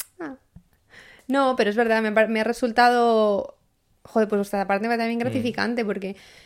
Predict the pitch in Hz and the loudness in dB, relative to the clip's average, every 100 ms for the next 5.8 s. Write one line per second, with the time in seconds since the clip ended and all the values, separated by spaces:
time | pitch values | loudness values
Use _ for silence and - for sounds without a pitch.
0 | _ 220 214 196 196 214 208 220 233 226 | _ -2 0 0 -2 -2 -2 0 -2 0
1 | 254 240 240 240 247 240 214 208 208 208 | 0 2 -2 -2 0 0 -2 -4 -6 -6
2 | 233 233 220 208 202 - 214 190 220 202 | -4 -2 -2 -4 -8 -6 -6 -4 -4 -2
3 | 226 233 226 214 220 226 294 311 _ _ | -2 0 -2 -2 -4 -4 -8 -18 _ _
4 | _ _ _ _ _ _ 233 208 202 202 | _ _ _ _ _ _ -4 -2 -2 -4
5 | 214 220 226 202 - 208 208 208 | -6 -6 -6 -6 -8 -6 -6 -8